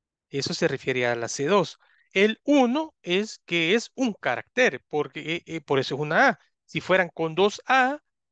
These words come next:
fueran acá dos caracteres, ¿verdad? Si fueran tres A, fueran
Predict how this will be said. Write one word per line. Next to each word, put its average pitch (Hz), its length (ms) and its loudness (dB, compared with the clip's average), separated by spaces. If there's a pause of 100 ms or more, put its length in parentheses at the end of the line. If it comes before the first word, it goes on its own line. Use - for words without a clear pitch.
(320)
fueran 190 380 -2
acá 214 440 -4
dos 139 320 -4
caracteres, 135 640 2
¿verdad? 117 240 -16 (840)
Si 175 80 -6
fueran 175 340 4
tres 214 360 2
A, 254 380 2 (2500)
fueran 240 460 2